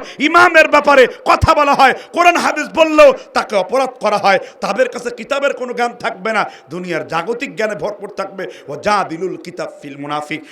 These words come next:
তারা এই কিতাব নিয়ে বিতর্ক শুরু করে দিবে, কোরআন হাদিসের বিষয়ে না বুঝেও আলেম ওলামাদের সাথে বিতর্ক করবে। এরা হলো দুই নাম্বার দল। কোন হাটে আছে এটা আমার জানার দরকার নাই,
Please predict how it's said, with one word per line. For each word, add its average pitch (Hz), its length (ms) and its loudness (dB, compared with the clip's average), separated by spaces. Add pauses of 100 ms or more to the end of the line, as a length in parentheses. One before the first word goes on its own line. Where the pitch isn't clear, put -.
(140)
তারা 175 260 -4
এই 160 140 -10
কিতাব 190 460 -8
নিয়ে 190 160 -12
বিতর্ক 233 420 -14
শুরু 180 240 -16
করে 165 220 -14
দিবে, 151 300 -10 (320)
কোরআন 185 240 -8
হাদিসের 180 500 -12
বিষয়ে 170 300 -8 (240)
না 170 260 0
বুঝেও 233 480 -2 (200)
আলেম 214 380 -2
ওলামাদের 180 400 -8
সাথে 156 260 -16
বিতর্ক 151 420 -12
করবে। 123 520 -10 (340)
এরা 143 200 -8
হলো 151 240 -10
দুই 139 200 -12
নাম্বার 120 440 -10
দল। 110 420 -12 (3000)
কোন 202 180 -6
হাটে 214 320 -2
আছে 208 260 -6
এটা 208 160 -8
আমার 202 180 -8
জানার 185 240 -6
দরকার 160 300 -10
নাই, 123 160 -18